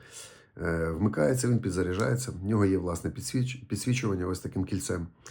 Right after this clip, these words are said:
світодіодним. Він одягається на камеру мобільного телефону. І через екран мобільного телефону, плюс використовуючи ще алгоритми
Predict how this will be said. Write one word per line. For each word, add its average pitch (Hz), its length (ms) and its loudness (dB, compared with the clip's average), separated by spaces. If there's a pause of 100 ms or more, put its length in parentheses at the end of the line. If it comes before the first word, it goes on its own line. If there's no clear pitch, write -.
(240)
світодіодним. 90 680 -2
Він 117 220 4
одягається 95 680 2
на 87 240 0
камеру 87 400 2
мобільного 92 440 0
телефону. 98 560 0 (720)
І 143 120 6
через 117 400 6
екран 107 340 6
мобільного 92 420 2
телефону, 127 600 2 (140)
плюс 135 260 10
використовуючи 104 840 2
ще 90 220 0
алгоритми 90 580 2